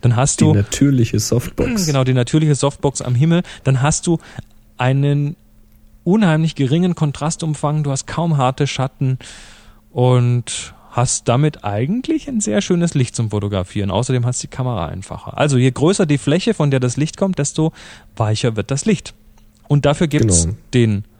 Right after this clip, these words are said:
Speaker 1: Schirm. Da
Speaker 2: Mhm.
Speaker 1: klassisch der weiße Schirm, der sogar noch so ein bisschen durchscheinend ist. Da kannst du dann durchschießen, sprich du schießt von hinten in den Schirm rein und auf der anderen Seite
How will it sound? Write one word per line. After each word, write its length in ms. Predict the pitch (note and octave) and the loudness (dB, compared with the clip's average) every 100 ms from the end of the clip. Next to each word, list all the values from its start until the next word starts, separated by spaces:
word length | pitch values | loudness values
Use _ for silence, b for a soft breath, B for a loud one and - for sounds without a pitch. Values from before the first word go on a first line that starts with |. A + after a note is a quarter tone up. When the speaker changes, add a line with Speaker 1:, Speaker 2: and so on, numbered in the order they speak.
| _ | _
Speaker 1:
Schirm. 480 | - - A2 D3 D#4 _ _ _ - - - - - _ - - - | -2 0 2 0 -2 _ _ _ -20 -20 -20 -20 -20 _ -20 -8 0
Da 160 | A2 | 2
Speaker 2:
Mhm. 160 | B2+ - - - | 2 -2 -10 -14
Speaker 1:
klassisch 340 | - C3+ C#3+ - | -6 -2 -2 -2
der 160 | G2+ | -2
weiße 320 | F#2 G2 D3 E3 | 0 -2 -2 -2
Schirm, 400 | - E3+ F#3 F3+ | 0 0 2 2
der 120 | G#2+ | 0
sogar 280 | G2+ F#2+ G2 | -2 -4 -2
noch 120 | G#2+ | -2
so 100 | A2+ | -4
ein 80 | G2+ | -4
bisschen 380 | C3 C3 A2+ B B B B - | -4 -2 -2 B B B B -6
durchscheinend 540 | B2 E3 - D#3+ E3+ E3+ | -2 0 2 2 2 0
ist. 180 | E3 | -2
Da 80 | C#3 | -2
kannst 240 | - B2+ B2 | -2 -2 -2
du 40 | |
dann 200 | G#2+ G#2 | -4 -2
durchschießen, 720 | A#2 B2 - - D3 D3+ F#3 | 0 0 -2 -2 -2 -2 -4
sprich 260 | - B2+ - | -2 -4 -2
du 80 | A#2+ | -6
schießt 380 | - D3+ - | -4 -4 -4
von 120 | - B2 | -2 0
hinten 320 | C#3 D#3+ C#3+ | 0 -2 -4
in 120 | A#2 | -4
den 140 | A#2 A2 | -4 -2
Schirm 280 | A2 G2 | -2 -2
rein 280 | F#2 F#2 F3+ | -4 -4 -2
und 160 | B3+ A2+ | -2 -4
auf 80 | - | -2
der 100 | G#2+ | -2
anderen 180 | C3 | -2
Seite 300 | C3 B2 B2+ | 0 0 0